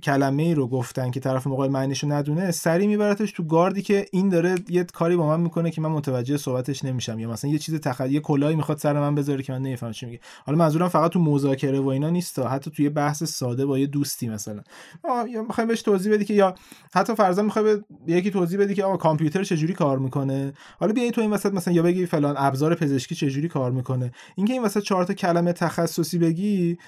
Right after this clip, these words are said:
اه، تنها فایدهش اینه که اون طرف مقابل فکر می‌کنه من که این بحث رو نمی‌فهمم، مثلاً چرا دارم ادامهش می‌دم. اه، به نظرم خیلی مهمه که از کلمات بسیار ساده استفاده کنیم. اگه یه چیزی هستش که،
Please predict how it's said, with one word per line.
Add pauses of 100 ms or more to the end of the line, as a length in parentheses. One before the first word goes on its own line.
(220)
اه،
تنها
فایدهش
اینه
که
اون
طرف
مقابل
فکر
می‌کنه
من
که
این
بحث
رو
نمی‌فهمم،
مثلاً
چرا
دارم
ادامهش
می‌دم. (480)
اه،
به
نظرم
خیلی
مهمه
که
از
کلمات
بسیار
ساده
استفاده
کنیم.
اگه
یه
چیزی
هستش
که،